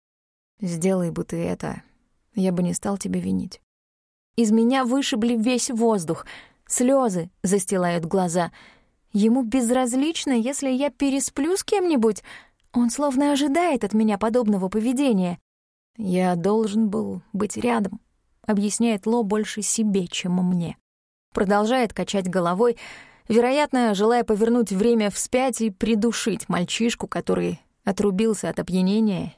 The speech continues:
и не отвечал на звонки. "Лил, если что-то произойдет, то вина будет только на мне".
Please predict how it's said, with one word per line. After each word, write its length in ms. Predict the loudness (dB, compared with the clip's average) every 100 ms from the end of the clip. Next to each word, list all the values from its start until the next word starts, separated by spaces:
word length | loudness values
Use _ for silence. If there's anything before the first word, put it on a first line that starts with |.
| -2
и 120 | 0
не 120 | 0
отвечал 460 | -2 -4 -4 -4 -2
на 120 | -2
звонки. 460 | -2 -4 -6 -12 -16 _ _ _ _ _ _ -2
"Лил, 380 | 2 2 0 -4
если 340 | -6 -2 -4
что-то 360 | -4 -2 -2 -2
произойдет, 680 | -4 -2 -2 0 0 -2 -8 -20 -20 _ _ _ _ _
то 100 | 0
вина 280 | 2 4 2
будет 280 | 0 -4 -6
только 260 | -4 -2 0
на 120 | 2
мне". 300 | 2 0